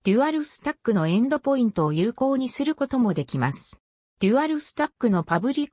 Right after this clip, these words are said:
クエンドポイントの詳細については、エーダブリューエスアップランナー開発者ガイドのネッ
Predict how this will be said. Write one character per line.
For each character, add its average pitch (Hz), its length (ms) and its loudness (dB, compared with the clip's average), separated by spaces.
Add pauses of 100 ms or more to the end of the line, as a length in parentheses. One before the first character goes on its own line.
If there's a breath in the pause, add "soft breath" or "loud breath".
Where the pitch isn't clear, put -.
ク 277 100 -2
エ 302 100 0
ン 294 60 -4
ド 294 120 -2
ポ 277 180 0
イ 247 60 2
ン 208 80 0
ト 180 120 0
の 156 100 0
詳 196 280 -2
細 247 240 0
に 233 160 0
つ 240 100 -4
い 226 100 0
て 160 160 0
は、 147 220 0 (220)
エ 202 160 2
ー 269 40 -2
ダ 277 120 2
ブ 262 160 0
リ 277 80 2
ュ 294 100 0
ー 294 40 -2
エ 302 60 -2
ス 294 140 -2
ア 277 80 0
ッ 269 40 -4
プ - 120 -8
ラ 294 140 0
ン 277 80 0
ナ 202 200 4
ー - 40 -8
開 190 200 0
発 254 260 -4
者 269 140 -4
ガ 247 160 2
イ 254 80 0
ド 190 80 2
の 165 220 0 (220)
ネ 165 140 2
ッ 175 60 -4